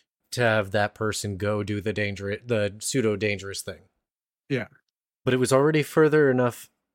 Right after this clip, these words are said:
Speaker 1: far enough along in their, their perspective storyline that it was out of place and didn't make sense.
Speaker 2: Mm.
Speaker 1: 'Cause if she was,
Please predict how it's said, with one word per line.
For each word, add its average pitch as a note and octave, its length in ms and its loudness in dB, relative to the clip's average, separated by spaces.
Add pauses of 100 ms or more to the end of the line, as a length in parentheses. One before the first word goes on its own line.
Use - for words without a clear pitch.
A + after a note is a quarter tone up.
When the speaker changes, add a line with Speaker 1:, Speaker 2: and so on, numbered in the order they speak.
(160)
Speaker 1:
far D#3 280 4
enough D#3 400 2 (180)
along A#2 760 2 (460)
in G2+ 380 -4
their, A2+ 340 2 (840)
their A2+ 140 2
perspective G#2+ 680 -2
storyline D#3 800 -2 (600)
that G#2 300 -2
it A#2 160 -2
was A#2+ 160 0
out A#2 160 0
of G#2+ 80 -2
place G#2 240 0
and G2 80 -4
didn't F#2+ 180 -4
make F2+ 140 -8
sense. - 540 -8 (440)
Speaker 2:
Mm. A#2 240 -10 (600)
Speaker 1:
'Cause - 280 -2 (920)
if A#2+ 120 -2
she G3 320 0
was, D3 460 6